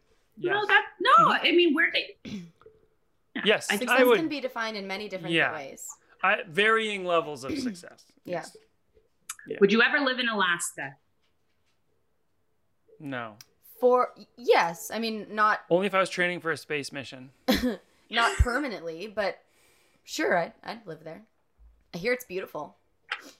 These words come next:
Speaker 3: <clears throat>
Speaker 1: Um, and that's all I got. <laughs>
Speaker 2: Nice.
Speaker 3: Nice.
Speaker 1: Like,
Speaker 2: Alaska's
Speaker 1: 28
Speaker 2: gonna be
Speaker 1: questions.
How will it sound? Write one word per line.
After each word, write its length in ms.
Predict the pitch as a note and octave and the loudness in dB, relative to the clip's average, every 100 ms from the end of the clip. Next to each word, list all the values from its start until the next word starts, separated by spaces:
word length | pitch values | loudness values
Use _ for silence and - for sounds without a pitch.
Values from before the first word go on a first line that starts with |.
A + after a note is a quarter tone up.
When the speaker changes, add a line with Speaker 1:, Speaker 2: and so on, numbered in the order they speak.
| _ _ _ _ _ _ _ - | _ _ _ _ _ _ _ -8
Speaker 3:
<clears throat> 100 | A3+ F3 _ _ _ _ | -8 -10 _ _ _ _
Speaker 1:
Um, 380 | F#3+ F#3+ F#3 F#3+ F#3 | 4 6 6 2 0
and 300 | F#3 F#3 F3 | -4 -2 -2
that's 160 | G3 - | -2 0
all 80 | |
I 60 | C#3 | -2
got. 680 | - - - _ _ F4+ - | -4 -12 -14 _ _ 4 6
<laughs> 80 | - - - A4 - | 6 4 2 -2 2
Speaker 2:
Nice. 380 | D4 C4 G#3 - | 4 4 2 -2
Speaker 3:
Nice. 1400 | B3+ C#4+ D#4 A4+ F4 D#4+ C#4 B3 A3+ A3 C4+ A3 A3+ C#4 | -6 -4 -2 0 4 6 6 2 0 -2 -4 -4 0 4
Speaker 1:
Like, 120 | C4 | 6
Speaker 2:
Alaska's 120 | D#3+ | 6
Speaker 1:
28 260 | C4+ B3 A#3 | 4 4 2
Speaker 2:
gonna 80 | |
be 40 | G#3 | 2
Speaker 1:
questions. 280 | A3+ G#3 | 2 0